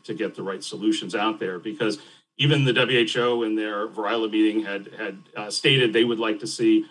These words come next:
stockpiles of smallpox antivirals. And so we think, uh, those that lead global health know this is a big challenge, know these products need to be available. Um, and we're looking forward to, to working with people to stockpile them. And then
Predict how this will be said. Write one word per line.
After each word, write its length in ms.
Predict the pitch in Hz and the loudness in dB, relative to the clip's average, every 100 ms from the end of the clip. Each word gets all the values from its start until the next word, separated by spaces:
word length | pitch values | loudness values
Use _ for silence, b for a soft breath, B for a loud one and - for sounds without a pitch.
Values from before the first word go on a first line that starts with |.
| B | B
stockpiles 800 | - 120 - 117 107 107 107 104 - | -4 -2 0 0 0 0 -4 -6 -8
of 360 | 104 101 98 | -6 -4 -6
smallpox 440 | - 104 104 98 113 | -4 -6 -4 -6 -8
antivirals. 640 | 95 92 90 82 - - | -8 -8 -10 -12 -14 -16
And 120 | 104 | -14
so 180 | - 101 | -10 -8
we 140 | 104 | -8
think, 260 | 98 110 104 B B - | -4 -2 -4 B B -10
uh, 260 | 101 101 101 | -6 -6 -8
those 420 | - 135 147 143 120 | 0 2 4 2 0
that 260 | 120 117 - - | 0 -2 -8 -8
lead 420 | 120 127 135 107 | -4 -2 -2 0
global 320 | 117 110 107 | 2 2 0
health 340 | 110 110 107 | 0 -2 -2
know 300 | 107 110 117 | 0 2 2
this 200 | 113 107 | 0 -2
is 140 | 110 104 | -4 -6
a 60 | |
big 200 | 101 110 | -4 -4
challenge, 520 | 104 107 104 104 107 98 | -2 -6 -6 -6 -6 -4
know 260 | 104 110 | 0 2
these 180 | 110 104 | 2 0
products 440 | - 104 104 - | 0 -4 -4 -6
need 180 | 101 107 | -4 -2
to 80 | 104 | -2
be 180 | 107 104 | -4 -4
available. 580 | 101 101 101 101 101 101 B B - | -4 -4 -6 -6 -8 -10 B B -14
Um, 400 | 92 101 98 98 - _ - - | -8 -6 -6 -8 -12 _ -20 -6
and 140 | 123 113 | 0 2
we're 100 | 110 | 2
looking 260 | 104 110 | 0 -4
forward 340 | 101 110 98 90 | -4 -6 -6 -8
to, 280 | 95 98 - | -8 -8 -10
to 120 | - 107 | -10 -2
working 320 | 110 107 104 | -2 -2 -6
with 180 | 101 - | -6 -6
people 280 | 107 98 90 | -6 -6 -12
to 80 | |
stockpile 640 | 90 110 104 - 98 92 92 | -8 -6 -6 -8 -14 -12 -14
them. 120 | 95 | -10
And 100 | 107 | -4
then 260 | 135 135 | -2 -2